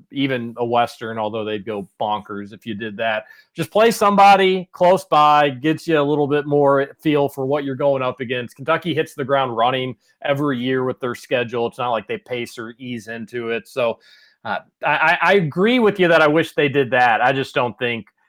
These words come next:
that it should really have a huge factor on what happens in that first game. It could matter. Like, I, I wish Kentucky did play Villanova in a secret scrimmage, but it's, you still need to take care of business.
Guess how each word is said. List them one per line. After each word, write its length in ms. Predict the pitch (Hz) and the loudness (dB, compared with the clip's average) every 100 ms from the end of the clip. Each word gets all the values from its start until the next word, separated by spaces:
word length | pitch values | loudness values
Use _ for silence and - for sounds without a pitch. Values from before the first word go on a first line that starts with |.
| _ _ - | _ _ -4
that 360 | 127 107 107 - | 0 2 0 -4
it 120 | 143 | -8
should 320 | - - 151 120 | -6 0 0 0
really 300 | 120 117 113 | 0 0 2
have 180 | 113 | 0
a 60 | 101 | 0
huge 480 | - 170 147 135 - | -6 -2 0 0 -2
factor 440 | 123 117 - 120 | 0 2 0 -2
on 80 | 113 | 0
what 120 | 113 | 0
happens 440 | 107 107 107 104 107 | 0 -2 -4 -10 -10
in 80 | |
that 200 | 104 98 | -10 -10
first 260 | - 92 - | -10 -12 -12
game. 260 | 98 71 107 | -14 -12 -8
It 120 | 160 | 0
could 160 | 392 330 | 2 2
matter. 380 | 247 240 254 240 | 2 4 2 2
Like, 160 | 175 | 4
I, 160 | 175 165 | 4 4
I 100 | 156 | 2
wish 280 | 156 196 202 | 4 2 0
Kentucky 500 | 196 185 190 185 180 | -2 2 2 2 -8
did 320 | 139 196 190 | 0 0 0
play 200 | - 143 | 0 0
Villanova 520 | 120 120 113 107 107 101 | 2 -2 -2 -2 -4 -6
in 60 | |
a 40 | 92 | -8
secret 340 | 110 104 92 | -12 -12 -12
scrimmage, 420 | - 98 90 92 | -10 -10 -10 -10
but 180 | 135 120 - _ _ - | -4 -4 -6 _ _ -4
it's, 240 | 135 - | -4 -6
you 80 | 170 | -10
still 240 | - 175 143 | -2 0 0
need 120 | 127 | -2
to 60 | |
take 220 | 107 113 - | -6 -10 -8
care 140 | 98 | -12
of 60 | 85 | -12
business. 440 | 80 73 _ | -18 _ _